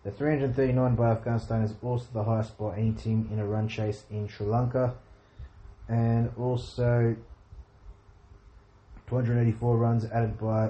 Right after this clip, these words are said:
Afghanistan after losing their first five wickets for fifty-five runs. These are the most runs scored in an O D I innings after the fall of the fifth wicket. The previous highest was two hundred sixty-seven runs scored by New Zealand against,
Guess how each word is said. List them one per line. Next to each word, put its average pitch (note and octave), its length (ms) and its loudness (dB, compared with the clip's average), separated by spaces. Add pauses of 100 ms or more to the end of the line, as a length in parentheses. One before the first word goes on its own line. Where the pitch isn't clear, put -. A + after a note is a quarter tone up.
Afghanistan A2+ 600 -4
after A2 180 -4
losing A2 300 0
their G#2 100 0
first A2 360 -4
five G#2+ 240 -2
wickets B2+ 440 -2 (460)
for G2 100 -10
fifty-five A2 560 0
runs. B2 360 0 (360)
These D3 160 0
are D3 60 2
the C3+ 80 4
most C3 320 2
runs B2 300 2
scored A#2 440 -2
in A2+ 140 2
an A2+ 80 4
O A#2 100 4
D A#2 140 2
I A2+ 160 4
innings A2+ 340 2 (100)
after A2 580 -2 (360)
the A2+ 60 -8
fall A#2+ 320 0
of G#2+ 60 0
the - 260 -6
fifth A#2 180 -4
wicket. A2 400 -2 (240)
The - 60 -16
previous D3 320 4
highest C3+ 240 2
was A2+ 100 0
two C#3 140 -2
hundred A#2 180 2
sixty-seven A#2+ 580 -2
runs A#2 280 2
scored A2+ 280 -2
by A2+ 120 2
New A2 160 2
Zealand A2+ 320 2
against, A2 400 -2